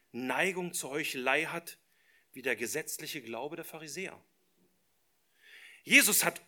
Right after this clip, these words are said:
unablässig gegen Heuchelei gekämpft und auch die Apostel mussten in der Frühkirche gegen Heuchelei ankämpfen. Und wir? Sind wir besser?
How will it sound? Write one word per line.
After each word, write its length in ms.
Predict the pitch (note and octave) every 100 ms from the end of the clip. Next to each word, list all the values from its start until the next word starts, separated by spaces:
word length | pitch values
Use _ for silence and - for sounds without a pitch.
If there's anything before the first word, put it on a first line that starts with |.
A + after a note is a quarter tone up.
| _
unablässig 840 | D4 C4 G#3 - F#3+ G3 F#3 -
gegen 260 | G3+ F#3 D#3+
Heuchelei 520 | D#3+ - D3 D#3+ F#3
gekämpft 520 | E3 - F#3+ D3+ - - - -
und 120 | D#3+
auch 140 | E3+
die 140 | - G3
Apostel 760 | C3+ - B3+ - - A2+ - _ _ _
mussten 300 | F#3 F3+ F#3
in 80 | E3+
der 120 | D3+
Frühkirche 1040 | - G3+ B3+ - F#3+ F#3 F#3 G3+ F3 - - - _ -
gegen 440 | D#3+ D#3+ D#3 -
Heuchelei 500 | E3+ F3 D#3+ C#3+ F#3
ankämpfen. 500 | C3 A#2+ G2+ F#2 -
Und 160 | E2+ A2+
wir? 220 | C3+ C4 - _ _ _ _ _ _ - - _ _ _ _ _ _
Sind 220 | - B2
wir 100 | B2
besser? 320 | - - -